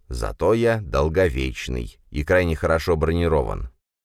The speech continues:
Мне всегда импонировала роль танка в подземелье, так что будем бить их по старинке.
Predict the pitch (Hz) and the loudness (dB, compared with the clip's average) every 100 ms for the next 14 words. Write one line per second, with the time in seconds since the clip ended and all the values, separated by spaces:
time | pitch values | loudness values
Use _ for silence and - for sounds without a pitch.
0 | _ _ _ _ - 82 92 - 82 82 | _ _ _ _ -2 0 0 -2 -2 2
1 | 104 - 98 87 98 95 104 95 87 87 | 2 4 0 2 4 4 4 4 6 4
2 | 90 90 78 98 95 82 73 - 73 78 | 4 2 0 2 2 0 -4 -4 -2 0
3 | 78 67 50 - 90 101 - 92 104 95 | 0 -2 -6 0 0 0 -2 0 0 0
4 | 98 78 113 98 101 - - 92 95 - | -2 0 -2 -2 -4 -6 -4 -2 -2 -2
5 | 85 104 110 78 - 52 | 2 4 2 0 -4 -8